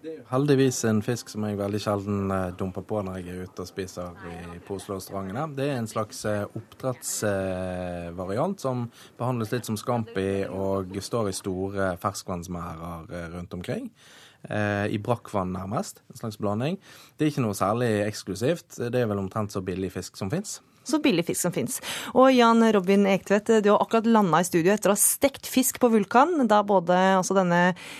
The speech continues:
Speaker 2: fisken og litt bedre fisk. Du har med deg smaksprøve også hit. Det skal Blomberg Nygaard få lov til å smake på. Eh, vi skal også ut til deg, Maria Piles Våsan. For du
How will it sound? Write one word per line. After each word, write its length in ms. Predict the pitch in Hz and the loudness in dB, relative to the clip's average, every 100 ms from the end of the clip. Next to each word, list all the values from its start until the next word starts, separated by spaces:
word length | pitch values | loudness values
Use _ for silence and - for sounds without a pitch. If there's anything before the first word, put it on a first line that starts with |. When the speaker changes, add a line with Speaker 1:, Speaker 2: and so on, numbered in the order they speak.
| - | -12
Speaker 2:
fisken 400 | - 214 - 240 233 | 0 2 4 6 6
og 400 | 208 214 214 214 196 | 8 8 8 6 4
litt 160 | 208 185 | 2 2
bedre 320 | 170 160 156 180 | 4 4 4 2
fisk. 320 | 370 - 233 | 2 2 2
Du 80 | 226 | 4
har 160 | 226 | 4
med 80 | 165 | 4
deg 160 | 180 190 | 2 4
smaksprøve 800 | 214 160 - - - 180 196 - | 4 4 2 -4 2 2 2 -2
også 240 | - 220 | -4 -6
hit. 480 | - - 453 - - _ - - | -2 2 2 2 -14 _ -20 -12
Det 400 | - 165 214 220 269 | -10 0 4 4 4
skal 400 | - 240 240 233 | 2 4 6 4
Blomberg 400 | 233 190 160 170 | 4 4 4 2
Nygaard 320 | 170 151 160 | 0 2 0
få 80 | 185 | 2
lov 160 | 170 | 0
til 80 | 185 | 0
å 40 | 196 | 0
smake 260 | 165 - | -2 -2
på. 80 | - 330 403 - | 4 4 2 2
Eh, 720 | 208 208 202 202 202 202 208 202 214 | 4 6 4 4 4 4 4 4 2
vi 80 | 208 | 0
skal 320 | - 214 208 | 0 2 0
også 240 | 185 - - | 0 -2 2
ut 240 | 202 - - | 0 -2 -2
til 160 | 202 | 0
deg, 240 | 185 156 156 | 4 2 4
Maria 320 | 170 170 175 | 2 2 2
Piles 320 | 202 202 - | 2 0 2
Våsan. 400 | 214 214 349 415 - - - | 0 4 4 4 -6 -20 -16
For 160 | - 302 | 0 2
du 240 | 220 269 | 4 8